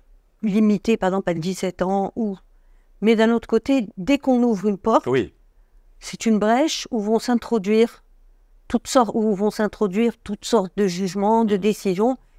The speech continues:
Speaker 1: et notamment de décisions de justice. Et là, on risque d'ouvrir la porte à une jurisprudence,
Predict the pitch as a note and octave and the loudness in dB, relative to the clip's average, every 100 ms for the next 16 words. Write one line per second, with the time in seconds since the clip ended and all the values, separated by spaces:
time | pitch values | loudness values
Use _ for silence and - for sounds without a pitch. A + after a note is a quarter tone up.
0 | - A3 G#3+ G#3+ G#3 A#3+ G3+ F3+ - F#3 | -2 0 0 2 2 2 0 -2 -4 -4
1 | G3 F3 F3+ - F3+ - - - _ - | -4 -6 -8 -8 -10 -10 -16 -20 _ -4
2 | F3+ A3+ D4 C#4 G#3 G3 A3 E4 - - | 2 4 4 2 -2 0 2 2 0 -10
3 | _ _ _ - C#4 A3+ B3+ A#3 A#3+ A3 | _ _ _ -2 0 2 2 2 0 0
4 | G3+ F#3+ G3 F#3+ A3 A3 - G#3 A3 D4+ | -2 -2 -2 0 -2 -4 -4 -2 2 2
5 | - | 0